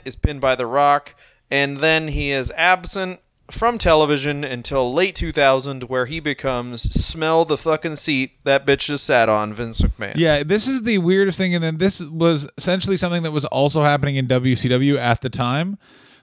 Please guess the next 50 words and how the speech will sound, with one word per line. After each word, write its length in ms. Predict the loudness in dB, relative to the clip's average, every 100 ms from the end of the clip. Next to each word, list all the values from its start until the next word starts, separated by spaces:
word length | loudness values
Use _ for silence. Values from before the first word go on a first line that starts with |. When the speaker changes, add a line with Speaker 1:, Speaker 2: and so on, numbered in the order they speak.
| -2
Speaker 2:
They, 280 | 2 2 0
like, 240 | -2 0
they 100 | 0
both 340 | 2 2 4 4
were 140 | 4
like, 220 | 4 2
"We 160 | 0 0
gotta 160 | 0 0
do 140 | -2
a 60 | -2
tag 340 | 0 0 -2
match, 300 | -4 -8 -10
but 80 | -14
the 60 | -12
winner 220 | -10 -8
get, 220 | -8 -10
becomes 300 | -10 -10 -10
the 60 | -10
champion." 580 | -6 -4 -2 -2 -2
And 180 | -2 -4
for 80 | 0
some 240 | 2 4
reason, 180 | 2 -2
the 60 | -2
W 260 | 0 2
W 400 | 2 2 2 2
F 220 | 2 2 -2
is 160 | -2
not 300 | 2 2 2
criticized 500 | 2 2 4 4 4
for 100 | 2
this, 240 | 2 2 2
and 140 | -2
the 60 | 2
W 260 | 2 0
C 140 | -2 0
W 240 | 0 0
is 100 | -2
constantly 420 | -2 -4 -4 -6
criticized 460 | -2 0 2 2 0
for 80 | -4
stuff 240 | -2 0
like 160 | 0 2
this. 260 | 0 0 -8 -20 -20 -16 -2
This 160 | 0
was 160 | 0 0
so 240 | 2 2
unnecessary. 500 | 2 2 0 2 0
It's 120 | 0 -2
like, 200 | -4